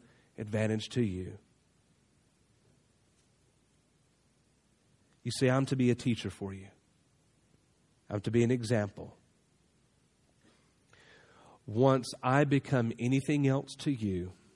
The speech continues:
you will be in sin.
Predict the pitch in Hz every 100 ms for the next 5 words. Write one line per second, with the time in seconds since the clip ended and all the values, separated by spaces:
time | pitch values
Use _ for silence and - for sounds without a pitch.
0 | _ _ _ _ _ _ _ _ - 107
1 | 117 120 131 - _ _ _ _ _ 110
2 | 104 101 98 101 - 87 90